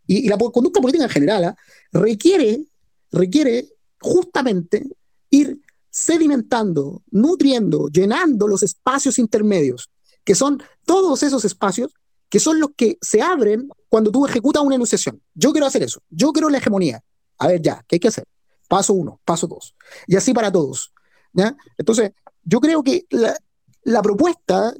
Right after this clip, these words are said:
que, que hace, eh, que hacen quienes escriben es-, ese documento que salió el dos mil veintiuno es una propuesta que se valora,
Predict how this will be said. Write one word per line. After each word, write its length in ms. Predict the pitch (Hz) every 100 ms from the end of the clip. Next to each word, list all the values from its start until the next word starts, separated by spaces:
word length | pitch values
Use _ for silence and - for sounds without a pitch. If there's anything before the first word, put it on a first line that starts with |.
| -
que, 300 | - 196 185 -
que 180 | 196 196
hace, 680 | 233 - 220 214 208 196 - _ -
eh, 580 | 175 165 156 151 151 - -
que 100 | 214
hacen 720 | 220 226 220 208 196 180 - -
quienes 280 | 208 190
escriben 600 | 185 - 254 240 226 220 -
es-, 180 | 202 - -
ese 160 | 214
documento 420 | 214 208 330 311
que 60 | 202
salió 460 | 190 196 196 185 -
el 120 | 180
dos 100 | 175
mil 100 | 214
veintiuno 400 | 208 285 269 269 _ _ _ _ _ -
es 100 | 226
una 120 | 262
propuesta 300 | 220 247 269
que 80 | 220
se 100 | 175
valora, 420 | 147 147 151 208